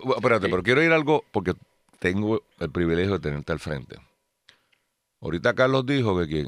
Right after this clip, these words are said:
Speaker 1: y le dio una explicación de cómo Sobrino había dicho algo que podría interpretarse de una manera no corrupta.
Speaker 2: ¿Qué es la teoría de él? Ya lo
Speaker 1: Perfecto.
Speaker 2: vas a ver, ¿no? Por eso.
Speaker 1: Tremendo,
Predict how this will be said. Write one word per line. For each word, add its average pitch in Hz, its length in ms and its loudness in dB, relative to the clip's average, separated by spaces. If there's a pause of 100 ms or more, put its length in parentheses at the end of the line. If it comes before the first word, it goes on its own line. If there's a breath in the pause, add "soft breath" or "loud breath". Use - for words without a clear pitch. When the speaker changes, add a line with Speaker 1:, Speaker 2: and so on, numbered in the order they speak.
Speaker 1:
y 78 180 -6
le 71 140 -2
dio 76 80 -4
una 87 80 -4
explicación 101 680 -6 (260)
de 76 180 -6
cómo 80 300 -4
Sobrino 92 500 0
había 80 300 -2
dicho 90 460 -2
algo 85 280 0
que 73 100 -6
podría 73 300 -4
interpretarse 85 480 -6
de 85 80 -4
una 78 160 -6
manera 80 380 -4 (120)
no 78 200 -4
corrupta. - 540 -8 (1160)
Speaker 2:
¿Qué 101 80 0
es 104 60 -2
la 117 120 2
teoría 131 340 2
de 147 80 0
él? 311 120 -10 (320)
Ya 107 180 0
lo 123 100 2
Speaker 1:
Perfecto. - 20 2
Speaker 2:
vas 135 100 6
a 156 40 4
ver, 165 140 2
¿no? 202 140 2
Por 208 100 4
eso. 262 160 0
Speaker 1:
Tremendo, 180 380 -2